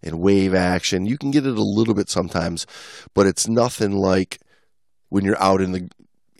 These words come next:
you know, in an area of the Great Lakes, you know, in a harbor or a bay, or, or like in the Arctic or Antarctic where you've got those huge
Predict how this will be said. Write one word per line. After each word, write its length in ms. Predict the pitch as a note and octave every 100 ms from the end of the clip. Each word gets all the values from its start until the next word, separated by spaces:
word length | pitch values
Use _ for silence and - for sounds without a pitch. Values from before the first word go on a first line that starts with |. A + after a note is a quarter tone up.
| _
you 140 | G2 F2+
know, 100 | F#2
in 140 | G2+
an 120 | F#2+ -
area 320 | F#2+ F#2 F#2
of 120 | E2+
the 80 | F2
Great 300 | F2 F2 -
Lakes, 480 | D#2 D#2 - - -
you 100 | E2
know, 200 | E2 D#2+
in 200 | - E2+
a 180 | D#2+ D#2+
harbor 640 | - D#2+ D#2 D2+ D#2 D2+
or 40 | D2
a 60 |
bay, 520 | D#2 F2+ E2+ E2+ E2 - _ - _ _ _ _ _ _ -
or, 760 | F#2+ F#2+ F#2 F#2 F#2 F2 E2 _ -
or 300 | A#2+ A#2 A2
like 260 | G#2 -
in 160 | F#2+ F#2
the 140 | F#2+ -
Arctic 580 | F#2+ F2+ - F#2 -
or 160 | E2 D#2+ G2
Antarctic 640 | F#2 F2+ F#2 F2 F2 -
where 100 | F#2
you've 200 | F2 D#2
got 240 | F2+ E2
those 200 | E2 E2+
huge 840 | - - A2 G#2 G2 F2 E2 D2+